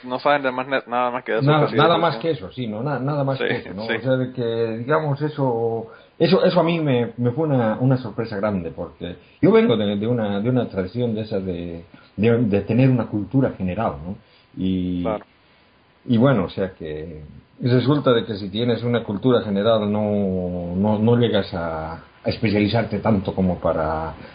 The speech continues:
Speaker 2: lucir dentro de un área principal, ¿no? Ese es el, el, el peor, el, el, digamos, eso podría justificar muchas veces la estupidez que hay,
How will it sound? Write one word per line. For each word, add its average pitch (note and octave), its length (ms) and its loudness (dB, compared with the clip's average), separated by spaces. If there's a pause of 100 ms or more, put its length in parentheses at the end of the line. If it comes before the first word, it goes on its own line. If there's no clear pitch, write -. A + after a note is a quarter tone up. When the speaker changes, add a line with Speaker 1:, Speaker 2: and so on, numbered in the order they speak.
Speaker 2:
lucir B2 440 6
dentro G2+ 300 2
de G2 60 4
un F#2+ 80 2
área F#2+ 240 0 (680)
principal, F2 520 -2
¿no? E2+ 120 -4
Ese E3 220 4
es B2+ 60 4
el, A2+ 240 4
el, G2+ 220 2
el G2 160 0
peor, G#2+ 840 2
el, G2 280 -8
el, F#2 60 -12 (260)
digamos, D3 320 4
eso D#3 280 0
podría B2+ 340 2
justificar G#2 880 -8
muchas G2+ 320 -8
veces G2+ 160 -8
la F2+ 80 -4
estupidez F#2 640 -8
que F2+ 80 -8
hay, E2+ 140 -4